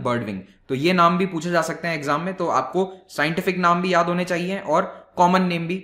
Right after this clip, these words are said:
याद होने चाहिए। वैसे ज्यादातर चांस यही है कि ये कॉमन वाला नाम पूछा जाएगा। तो सदर्न बर्ड विंग का एक स्पेसिमेन नाइनटीन थर्टी टू में वन हंड्रेड एंड नाइंटी मिलीमीटर, यानी कि उन्नीस सेंटीमीटर नापा गया था,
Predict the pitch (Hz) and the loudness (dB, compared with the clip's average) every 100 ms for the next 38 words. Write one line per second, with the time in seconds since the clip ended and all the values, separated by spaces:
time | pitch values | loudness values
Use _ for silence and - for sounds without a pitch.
0 | - 123 120 113 110 110 107 113 135 151 | -6 -2 0 -2 -4 -6 -6 -6 -6 0
1 | 139 156 160 - 156 160 156 147 160 160 | 2 2 0 0 0 0 -2 -4 -6 -6
2 | 170 - 127 139 139 143 139 135 190 - | -8 -4 -2 0 0 2 2 0 -4 -12
3 | _ - 147 135 101 95 95 - - _ | _ -6 -2 0 0 -2 -2 -6 -12 _
4 | - 165 190 196 254 214 202 214 202 214 | -14 -2 0 2 2 2 4 4 4 2
5 | 214 - 196 - 185 180 196 202 196 - | 2 0 -2 -2 -2 0 0 0 -4 -10
6 | - - 131 156 196 196 226 214 165 165 | -18 -14 -4 -2 0 -2 -4 -2 -4 -2
7 | 202 202 202 165 104 110 - 110 202 202 | -2 0 0 0 -2 -8 -14 0 2 2
8 | 190 196 208 170 151 185 196 180 160 160 | 2 2 0 0 0 0 -2 -2 -4 -2
9 | 185 190 160 175 202 202 165 175 202 202 | -2 -2 -4 -4 -6 -6 -4 0 0 -2
10 | 180 175 175 170 156 131 165 165 165 190 | -2 -2 -4 -4 -2 0 0 0 0 -2
11 | 202 - | -4 -10